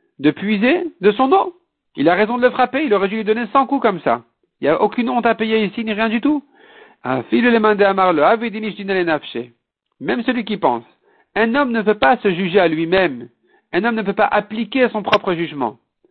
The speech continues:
Mais comme Pseda, Avedinish Dinale Nafshe. Mais quand il est en perte,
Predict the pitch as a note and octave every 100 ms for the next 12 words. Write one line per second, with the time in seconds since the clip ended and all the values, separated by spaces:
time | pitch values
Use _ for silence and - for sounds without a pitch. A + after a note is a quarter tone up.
0 | _ _ _ _ - B2+ B2+ A#3 A3 -
1 | - A#3+ F#3+ F#3 G#3 - _ - G3 F#3+
2 | G3 G3 F3 E3 D#3 D#3+ F3 D#3+ D3 C#3
3 | - G#2+ - _ _ _ C#3 C#3+ A3+ G#3
4 | F3 C#3+ A3 C4